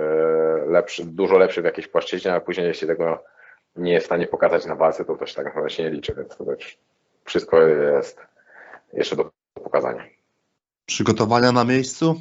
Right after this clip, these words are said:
Speaker 2: Czy jakieś wyjazdy się szykują?
Speaker 1: Tak, przygotowania na miejscu, tak jak do, przygotowania na miejscu, tak jak do, e, ostatniej walki. E, dwa kluby, Bastion Tychy i Ankos M M A.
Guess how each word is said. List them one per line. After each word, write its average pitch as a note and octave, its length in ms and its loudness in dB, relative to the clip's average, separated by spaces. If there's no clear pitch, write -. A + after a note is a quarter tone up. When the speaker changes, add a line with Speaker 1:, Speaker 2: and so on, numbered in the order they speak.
Speaker 2:
Czy - 120 -6
jakieś G#2+ 260 0
wyjazdy F2+ 440 -6
się - 140 -16
szykują? E2+ 400 -14
Speaker 1:
Tak, - 160 0
przygotowania G2+ 560 2
na F2+ 100 -4
miejscu, G2+ 280 -4
tak - 180 0
jak E2 80 -14
do, - 80 -8
przygotowania F#2+ 480 0
na E2+ 100 -2
miejscu, F#2+ 300 -2
tak E2 120 -4
jak E2 120 -2
do, D#2+ 300 2
e, D#2+ 140 -4
ostatniej - 380 -2
walki. F#2+ 480 2
E, D#2+ 640 -2
dwa - 140 4
kluby, F2+ 460 4
Bastion E2 320 0
Tychy - 240 -4
i D#2+ 100 -2
Ankos - 560 -6
M D#2 240 -6
M D2+ 140 -4
A. F2 200 2